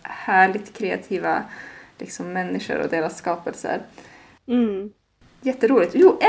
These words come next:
Speaker 1: en sista grej skulle jag vilja säga innan vi slutar. Eh,
Speaker 2: Mm.
Speaker 1: det har ju kommit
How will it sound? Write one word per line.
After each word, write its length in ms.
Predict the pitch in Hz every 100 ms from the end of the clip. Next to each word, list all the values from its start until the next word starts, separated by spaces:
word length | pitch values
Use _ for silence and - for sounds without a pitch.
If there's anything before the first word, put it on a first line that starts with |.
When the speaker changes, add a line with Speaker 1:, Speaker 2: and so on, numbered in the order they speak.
| 466
Speaker 1:
en 140 | 277 -
sista 320 | 220 - 220
grej 340 | 180 - 214 -
skulle 240 | - 214
jag 60 | 170
vilja 160 | - -
säga 320 | - - - -
innan 240 | - 180 151
vi 60 |
slutar. 440 | - 185 180 127 - - - - - - -
Eh, 380 | 240 240 220 208
Speaker 2:
Mm. 160 | 202 -
Speaker 1:
det 320 | 262 277 277 -
har 240 | - 220
ju 140 | 214 220
kommit 680 | - 269 240 208 214 -